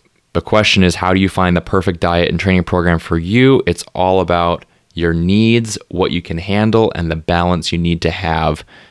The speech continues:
to stick to it. Because doing something, even that suboptimal, consistently for a long period of time is going to be better for your health, longevity,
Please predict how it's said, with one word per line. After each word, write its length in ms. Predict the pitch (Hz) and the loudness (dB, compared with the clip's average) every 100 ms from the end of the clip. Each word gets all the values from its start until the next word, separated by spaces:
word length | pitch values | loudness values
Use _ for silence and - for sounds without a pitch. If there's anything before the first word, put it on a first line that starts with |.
| - | -14
to 100 | 87 | -8
stick 460 | - - - 92 - | -6 -6 -2 -4 -2
to 220 | - 78 | -2 -2
it. 180 | 62 - - _ _ - _ _ _ | -4 -12 -18 _ _ -20 _ _ _
Because 320 | 82 87 80 | -8 -6 -6
doing 340 | 85 98 107 107 | 0 2 4 2
something, 640 | - 101 - 101 101 - _ _ _ _ _ _ _ _ _ - | 0 0 2 4 4 0 _ _ _ _ _ _ _ _ _ -4
even 280 | 113 127 131 | 0 2 2
that 160 | 110 | 0
suboptimal, 880 | - - 107 98 90 - 85 85 85 - _ _ _ | -2 0 2 2 0 -2 -2 0 -2 -8 _ _ _
consistently 800 | - 82 - 120 120 - 85 87 | -8 -6 0 0 2 0 0 0
for 180 | 85 90 | 0 0
a 60 | 85 | 2
long 240 | 87 90 | 2 0
period 300 | - 90 87 | 0 0 2
of 100 | 82 | 0
time 440 | 113 107 98 92 - | 0 0 2 0 -2
is 100 | 85 | -4
going 240 | 90 85 | -2 -4
to 80 | 87 | -4
be 120 | 87 | -6
better 400 | 80 - 117 131 | -4 0 0 0
for 140 | - 101 | 0 0
your 140 | 95 | 2
health, 440 | 95 92 95 - - - - _ | 2 2 0 -2 -16 -20 -20 _
longevity, 800 | 90 82 85 98 98 92 90 85 | -4 -4 0 2 4 4 2 0